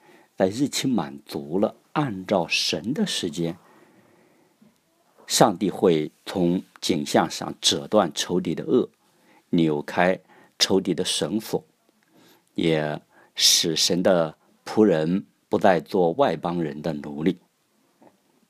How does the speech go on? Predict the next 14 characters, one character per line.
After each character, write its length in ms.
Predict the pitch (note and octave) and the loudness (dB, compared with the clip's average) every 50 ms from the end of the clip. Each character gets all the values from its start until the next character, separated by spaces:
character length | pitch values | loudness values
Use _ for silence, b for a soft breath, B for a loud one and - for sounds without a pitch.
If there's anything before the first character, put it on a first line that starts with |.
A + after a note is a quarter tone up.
| _ _ _ _ _ _ _ _ D#2+ | _ _ _ _ _ _ _ _ -18
所 200 | - - - F#2+ | -8 0 2 4
以 60 | F#2 | 4
我 140 | F2 D#2+ D#2 | 4 2 0
们 140 | D2+ E2 E2+ | 0 0 0
也 80 | E2+ D#2 | 0 0
看 220 | - - - E2+ | -2 -4 -4 -2
见 160 | D#2 E2+ D#2+ C#2+ | -2 -2 -2 0
神 400 | - - - E2 D2+ D#2 F2 F2+ | -2 -2 -2 -2 -4 -4 -4 0
最 160 | - G#2+ F2 | 2 2 2
终 180 | - G2+ F#2 | 2 -2 -6
还 160 | F#2+ - F#2 E2 | -6 -6 -4 -4
要 120 | D#2+ D2+ | -2 -2
兴 320 | - - - - A2+ A2+ A2+ | -4 -4 -2 -2 -2 -2 -4
起 300 | - - - - - | -6 -6 -6 -6 -8